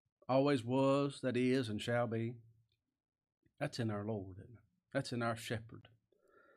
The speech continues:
And Jesus Christ, he's the same yesterday and today and forever. And I wouldn't have it any other way.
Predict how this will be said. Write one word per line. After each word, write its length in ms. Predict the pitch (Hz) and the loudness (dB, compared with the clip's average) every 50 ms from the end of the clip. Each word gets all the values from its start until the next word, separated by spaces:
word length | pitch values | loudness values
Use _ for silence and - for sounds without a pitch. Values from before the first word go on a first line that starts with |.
| - - _ _ _ | -20 -20 _ _ _
And 120 | 110 107 98 | -6 -4 0
Jesus 380 | 104 131 147 147 139 147 127 | 4 6 6 6 6 4 0
Christ, 400 | - - 147 143 147 151 143 - | 2 6 8 10 10 10 6 4
he's 200 | - 139 139 123 | 2 2 2 2
the 100 | - 123 | 0 -2
same 380 | 110 - - 127 113 110 107 101 | -4 0 2 2 2 4 2 2
yesterday 840 | 101 120 135 143 143 - - - 135 135 135 135 131 131 135 131 - - _ _ _ _ _ _ _ _ _ _ _ _ | 2 4 4 4 2 0 -4 -4 0 2 4 4 4 2 0 -4 -8 -12 _ _ _ _ _ _ _ _ _ _ _ _
and 260 | 117 113 110 98 90 | -4 -2 -2 -2 -4
today 640 | - 107 101 92 113 113 120 123 120 120 123 120 - - - _ _ _ | -6 -6 -4 0 0 2 2 2 0 -2 -4 -6 -8 -12 -20 _ _ _
and 260 | 107 110 104 104 - | -6 -6 -6 -6 -6
forever. 540 | - 110 110 - 98 95 95 - - 95 - - - - - - - | -6 -8 -6 -6 -8 -10 -12 -14 -16 -18 -10 -8 -8 -8 -8 -8 -2
And 80 | 107 | 0
I 80 | 120 127 | 2 2
wouldn't 220 | 135 123 - - - | 2 2 0 -2 -4
have 160 | 104 101 92 | -4 -4 -4
it 40 | 104 | -4
any 160 | 101 104 110 | -4 -2 -2
other 140 | 113 110 117 | -2 -2 -2
way. 260 | 117 104 90 98 90 | -2 -4 -4 -6 -10